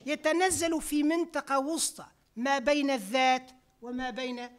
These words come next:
الموضوع المدروس. ولعل هذه المنطقة الوسطى تذكرنا بالثالث المتضمن الذي نريد أن ننفذ إليه، وهو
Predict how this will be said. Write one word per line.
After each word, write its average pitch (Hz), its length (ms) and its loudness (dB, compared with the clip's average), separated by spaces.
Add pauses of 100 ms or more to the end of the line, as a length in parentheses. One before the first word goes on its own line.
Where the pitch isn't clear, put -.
(160)
الموضوع 247 500 -6
المدروس. 240 680 -10 (360)
ولعل 294 580 4
هذه 311 400 0
المنطقة 320 540 0
الوسطى 277 460 -2 (240)
تذكرنا 392 720 -6 (280)
بالثالث 302 640 -8
المتضمن 262 800 -4 (840)
الذي 262 380 -2
نريد 285 360 0 (360)
أن 254 140 2
ننفذ 285 460 2
إليه، 247 600 -4 (300)
وهو 294 380 2